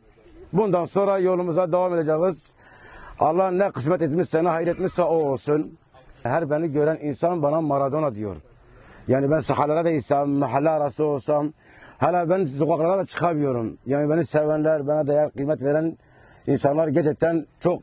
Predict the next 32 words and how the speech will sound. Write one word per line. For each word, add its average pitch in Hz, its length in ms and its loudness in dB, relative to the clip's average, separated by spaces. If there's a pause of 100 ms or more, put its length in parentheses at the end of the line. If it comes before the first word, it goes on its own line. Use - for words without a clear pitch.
(160)
fazla 143 300 0
üzerime 123 340 0
geliyorlar. 120 460 0 (540)
E, 143 140 2
ben 190 120 2
de 180 60 2
onları 147 280 0
seviyorum, 139 480 0
ben 165 100 2
de 170 100 0
değer, 151 220 0
kıymet 135 340 -4
veriyorum. 135 560 0 (480)
Zaten 185 380 2
ben 196 340 0
bu, 190 360 2
benim 190 220 2
sevenlerimin 180 800 0
çok 170 200 0
istek 180 260 0
gönderdiği 180 420 2
için 175 180 0
ben 175 40 2
onların 175 300 0
se-, - 600 -4
e, - 20 4
hatırı 147 400 0
için, 160 220 -2
değeri 196 220 2
için 202 180 -4
indim 170 200 0
sahalara. 147 520 0